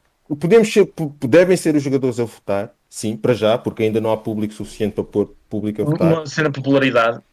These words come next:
Speaker 1: Pá, mas convém ser jogadores, e, e se, e se há cédulas de jogadores,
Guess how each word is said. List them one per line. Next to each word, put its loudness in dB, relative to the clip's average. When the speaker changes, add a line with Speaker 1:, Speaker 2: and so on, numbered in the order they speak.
Speaker 1:
Pá, -2
mas 2
convém 4
ser 4
jogadores, 4
e, 0
e 0
se, -4
e 0
se -2
há 2
cédulas 2
de -10
jogadores, -4